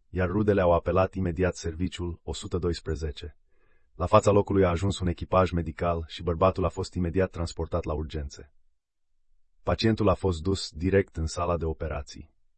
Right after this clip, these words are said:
A fost diagnosticat cu o plagă tăiată flex, toraco-abdominală dreapta, profundă, nepenetrantă, cu secționare parțială, mușchi intercostali superficiali. A fost stabilizat și transferat la terapie intensivă,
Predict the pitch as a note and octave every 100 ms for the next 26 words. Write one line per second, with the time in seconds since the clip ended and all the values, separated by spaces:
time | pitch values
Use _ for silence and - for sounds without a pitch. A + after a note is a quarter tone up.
0 | _ _ - - C3+ A#2 A2+ G#2 G#2 G#2+
1 | - G#2+ - F#2 - G2 F#2+ F#2 F#2 F#2
2 | F#2+ F#2 - G2 F#2 - - - F2+ F#2
3 | - F#2 F2 F2 F2 F2+ F2 D2 F#2 F#2
4 | - D#2 - D#2+ - G#2 F#2 D#2 D#2+ G2
5 | G2+ F2+ - F2+ F#2 - E2 - _ _
6 | _ - - - G2+ G2 G2+ - F2 -
7 | F#2+ F#2 F2+ F2 F#2+ - - F2 E2+ -
8 | F2 - F2 E2 - - D#2 - D2 E2
9 | D#2 D#2+ - _ _ _ _ _ _ -
10 | - A2+ - - G#2 F#2 F#2 F2 G#2 G2
11 | - E2+ F2 - F2+ F2 F#2 E2+ E2 E2+
12 | E2 F#2 F2+ F2+ F2 - F#2 E2+ D#2